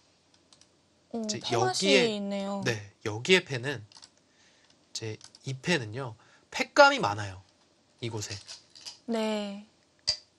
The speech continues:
Speaker 2: 음, 그래서 현유빈 선수 이 진행을 못했고요. 먼저 젖혀갔습니다. 이제 뻗어만 준다면,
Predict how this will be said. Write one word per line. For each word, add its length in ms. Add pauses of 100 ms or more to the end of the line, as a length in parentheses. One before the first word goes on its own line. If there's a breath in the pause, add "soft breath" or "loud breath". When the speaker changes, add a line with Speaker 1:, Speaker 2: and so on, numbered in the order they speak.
(100)
Speaker 2:
음, 300
그래서 520 (360 loud breath)
현유빈 280
선수 520 (220)
이 100
진행을 320
못했고요. 720 (400 soft breath)
먼저 520
젖혀갔습니다. 800 (460 soft breath)
이제 180
뻗어만 480
준다면, 720